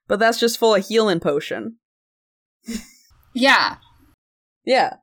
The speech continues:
Speaker 2: So, is this a ranger's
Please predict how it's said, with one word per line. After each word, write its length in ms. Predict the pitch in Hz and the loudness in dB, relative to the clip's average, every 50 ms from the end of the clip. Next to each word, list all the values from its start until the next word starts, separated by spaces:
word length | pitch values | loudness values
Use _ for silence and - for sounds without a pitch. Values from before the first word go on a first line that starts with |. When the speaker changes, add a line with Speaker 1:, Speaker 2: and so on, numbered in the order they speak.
| _ _ _ _ _ _ _ _ _ _ _ _ _ _ _ _ _ | _ _ _ _ _ _ _ _ _ _ _ _ _ _ _ _ _
Speaker 2:
So, 840 | - - - - 262 254 247 240 240 233 233 233 233 226 226 - - _ | -6 -4 0 2 4 4 6 6 6 4 4 2 0 -2 -4 -6 -8 _
is 260 | 233 233 240 247 240 277 | -2 -2 0 0 0 0
this 260 | 285 302 302 - - | 2 2 2 0 -2
a 320 | - 233 226 226 220 - - _ - | -2 -2 -4 -4 -6 -10 -18 _ -20
ranger's 800 | 196 180 202 220 226 226 226 214 220 220 214 208 196 - - | -10 -4 -2 0 0 0 -2 -2 -2 -2 -2 -2 -2 -6 -8